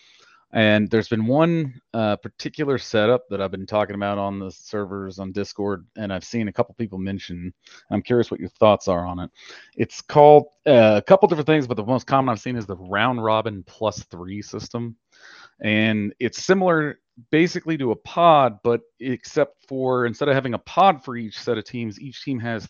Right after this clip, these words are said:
three kinda dedicated teams that they're paired with every year. But the difference from that and a pod is that it doesn't have to be the same three teams for all three of those opponents. Are you familiar with that at all?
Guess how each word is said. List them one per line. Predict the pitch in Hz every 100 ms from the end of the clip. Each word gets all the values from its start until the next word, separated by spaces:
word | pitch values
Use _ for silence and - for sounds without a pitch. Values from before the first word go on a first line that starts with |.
| -
three | 107 120 127 123 107 - _ _ _ _ -
kinda | 123 104
dedicated | 92 123 131 139 - 135 127 120
teams | - 123 117 107
that | 110 -
they're | 104
paired | - 156 165 135
with | 113
every | 117 107 98
year. | 98 98 98 - - _ _
But | 120
the | 117
difference | 127 165 147
from | 156 139
that | 139
and | 113
a | -
pod | - - 165 151
is | 123
that | 117
it | 107
doesn't | 131 131 110
have | - 131 101
to | 117
be | 110
the | 101
same | - - 127 113
three | - 113
teams | - 120 107
for | 110 -
all | 110 113
three | - - 110
of | 95
those | 104
opponents. | 85 - 113 107 - _ - - _ _ _ _ _
Are | -
you | 107
familiar | 107 110 113 139 147
with | 147 -
that | 143 143
at | 147
all? | 147